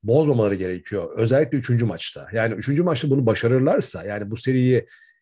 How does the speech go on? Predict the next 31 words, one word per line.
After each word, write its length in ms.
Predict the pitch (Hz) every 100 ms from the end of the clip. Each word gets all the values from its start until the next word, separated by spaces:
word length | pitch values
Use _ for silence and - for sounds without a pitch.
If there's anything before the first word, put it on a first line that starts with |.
| _ -
iki 280 | 123 208
bire 180 | 190 143
taşırlarsa 720 | 113 95 117 110 147 - 117
ilk 140 | 104 98
maçtaki 420 | 90 - 117 -
çok 200 | 135 107
yüksek 300 | 101 - 95
ihtimal, 420 | 87 - 135 - - - -
ben 100 | 156
o 160 | 170 143
dördüncü 380 | 143 147 156
maçta 300 | 175 160 123
Milano'nun 360 | 139 143 147 143
geri 220 | 120 123
döneceğine 360 | 139 131 135 139
hiç 140 | 127
ihtimal 360 | - 117 113 104
vermiyorum. 420 | 110 80 76 - _ _ - - - - -
Ama, 420 | 123 120 98 - _ _ _ _ _ _ _ 110
e, 40 | 101 98 95 90 90 82 76 -
dediğim 320 | 120 131 170
gibi 360 | 135 104 87 - -
bütün 480 | 104 - 180 180 147
bu 120 | 123
pozitif 400 | 135 131 - 120
yorumlarımızla 580 | 117 117 120 135 123 107
beraber 380 | 98 98 135 151
şey 180 | 135
uyarısı 340 | 110 110 104 110
yapmak 360 | 95 131 127
gerekiyor. 520 | 147 139 120 143 151